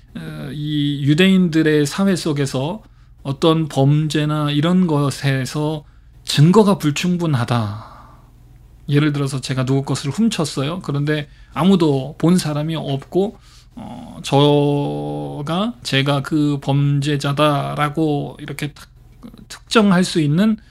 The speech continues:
증거가 없어요. 그리고 오직, 어, 의존할 수 있는 것은 저의 진술뿐이다. 근데 제가, 내가 하나님 앞에, 어, 맹세하는데 "나는 절단-, 결단코 그 물건을 훔치지 않았다."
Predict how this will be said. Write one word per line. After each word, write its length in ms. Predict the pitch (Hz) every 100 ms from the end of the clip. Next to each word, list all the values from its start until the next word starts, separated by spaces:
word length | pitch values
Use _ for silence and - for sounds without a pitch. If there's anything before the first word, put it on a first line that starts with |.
| - -
증거가 340 | - 190 202 165
없어요. 460 | 135 - 98 - -
그리고 240 | - 180 196
오직, 380 | 185 202 196 - - 120
어, 240 | 123 - -
의존할 540 | 160 170 190 180 170
수 100 | 180
있는 220 | 156 156
것은 280 | 151 165 156
저의 240 | - 135
진술뿐이다. 1000 | 139 165 175 185 160 151 139 139 127 - -
근데 220 | 151 160
제가, 380 | 143 135 160 160 - -
내가 200 | 147 175
하나님 280 | 190 208 208
앞에, 440 | 165 151 175 165 - - - -
어, 200 | 143 135
맹세하는데 760 | 160 196 190 196 156 151 147 151
"나는 260 | 143 156
절단-, 520 | 156 151 147 160 151 147
결단코 680 | - 151 170 151 147 208 -
그 80 | 196
물건을 320 | 190 196 196
훔치지 360 | 220 214 220 202
않았다." 520 | 165 165 185 165